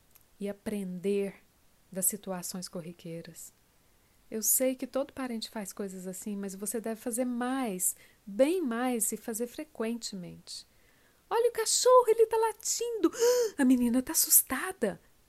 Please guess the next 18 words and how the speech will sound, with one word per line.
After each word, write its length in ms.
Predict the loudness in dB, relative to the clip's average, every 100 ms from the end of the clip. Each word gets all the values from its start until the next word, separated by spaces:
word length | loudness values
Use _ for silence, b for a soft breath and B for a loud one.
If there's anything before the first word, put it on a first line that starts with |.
| -16
Nossa, 360 | -10 -4 -4
que 100 | -4 -8
barulho 520 | -8 -6 -6 -6 -6
alto! 500 | -2 -2 0 -2 -6 B B
Isso 220 | -2 -2
é 20 |
um 80 | -2
caminhão. 640 | -4 -4 -4 -6 -6 -6 -8 _ _ B B B -8
Olha, 420 | -2 0 2 0
o 40 |
papai 280 | -2 -4 0
sentou 280 | 0 0 -6
na 160 | -6 -4
mesa. 840 | -2 0 0 0 0 0 -2 -6 B B _ _ -10
Hum, 520 | -6 -4 -2 -2 -4
nós 240 | -4 -6 -6
vamos 260 | -6 -4
almoçar. 920 | -2 0 2 2 2 0 -2 -2 -6